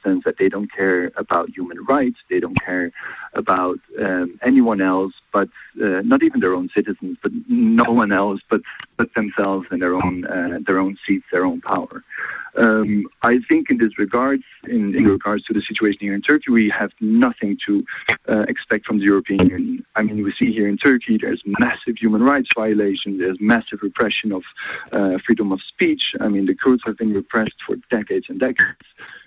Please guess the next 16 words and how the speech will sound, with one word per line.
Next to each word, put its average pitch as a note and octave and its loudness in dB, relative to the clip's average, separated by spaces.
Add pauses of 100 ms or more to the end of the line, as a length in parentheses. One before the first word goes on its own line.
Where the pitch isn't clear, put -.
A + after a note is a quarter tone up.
(240)
And A#2+ 2
for C#3 2
all D#3 2
the, B2+ -2
for C3+ 2
all C3 0
this B2 2
time, A2 0
the G2+ -2
European G#2 2
Union G2 0
has F#2 -6
shut - -2
up. - -8 (280)
Why? - 0
Because A#2 0